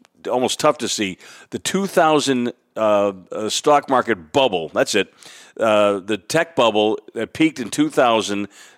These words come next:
tech especially rolled over. Everything rolled over, but tech really was whacked. And you see this red arrow that I've drawn to the far left. And it took five years for Apple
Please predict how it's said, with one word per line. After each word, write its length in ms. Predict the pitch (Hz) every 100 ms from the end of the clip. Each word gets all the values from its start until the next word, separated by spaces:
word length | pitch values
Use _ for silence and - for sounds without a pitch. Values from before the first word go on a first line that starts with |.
| _ _ - _ _ -
tech 260 | - 160 131
especially 460 | - 170 160 127
rolled 240 | 113 110 101
over. 280 | 95 98
Everything 380 | 101 160 156 113
rolled 200 | 104 98
over, 200 | 92 92
but 140 | 85 -
tech 180 | 135 107
really 260 | 113 139 117
was 180 | 98
whacked. 440 | 85 92 85 87 - - - - -
And 380 | 120 117 113 113
you 140 | 120
see 260 | - 160 147
this 180 | 123 107
red 260 | 127 165
arrow 280 | 151 139 120
that 180 | 104 95
I've 180 | 95 87
drawn 520 | 95 101 92 85 80 _ _ -
to 120 | 127
the 140 | 110
far 320 | - 127 113 104
left. 400 | 104 85 - - _ _ _ _ _ _ - -
And 460 | 120 117 110 110 101 - - -
it 140 | 127
took 200 | - 131
five 520 | - - 165 196 190
years 560 | 143 151 135 85 76 - _ _ _ _ _ _
for 220 | - 120
Apple 640 | 127 131 135 101 90 85